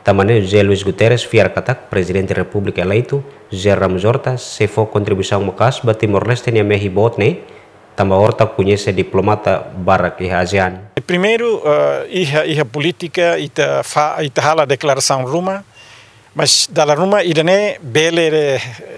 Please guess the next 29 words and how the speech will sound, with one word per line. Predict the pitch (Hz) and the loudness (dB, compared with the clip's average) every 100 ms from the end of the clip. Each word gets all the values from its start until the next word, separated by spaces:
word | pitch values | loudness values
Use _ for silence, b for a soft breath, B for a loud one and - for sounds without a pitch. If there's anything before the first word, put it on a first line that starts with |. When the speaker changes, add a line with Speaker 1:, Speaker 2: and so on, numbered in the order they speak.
| 165 | -12
Speaker 2:
tina | - 165 156 | -4 0 0
ida | 156 202 214 | 0 0 0
ou | 160 | 0
tina | 170 160 131 | -2 -2 0
rua, | 151 196 202 - - | 0 0 0 -6 -6
depende, | 147 - 156 143 | -4 0 0 0
mas | 131 | 0
be, | 139 208 B B B | 2 0 B B B
importante, | 175 180 180 170 202 233 247 | 0 2 0 0 0 -2 -2
mas | 240 - | -6 -6
ita | 175 - 196 | -8 -4 -4
continua, | 175 131 170 185 202 214 B B B B B B | -4 -4 -2 -2 -2 -4 B B B B B B
eh, | - 147 143 135 135 135 - | -2 0 0 0 0 -2 -2
ita | 135 - | -4 0
hala | 185 190 | 0 2
declaração | 180 180 - 185 | 2 2 2 0
política, | 170 190 208 233 | 0 -2 0 -4
ita | 208 | -2
continua | 156 143 180 | -2 0 2
serviço | - - 151 196 226 | 2 2 2 0 0
para | 185 - | -2 0
que | 196 202 - - _ B B B B | 0 0 -2 -10 _ B B B B
ita | - 147 180 | -8 -2 0
nia | 160 151 143 139 | 2 2 0 -2
Estado | 160 - - 165 165 | -2 0 2 0 0
bele | 127 156 170 | 0 0 0
implementa | 156 120 147 151 151 | -2 -2 0 0 0
ida | 139 | -2
ne. | 127 120 | -2 -6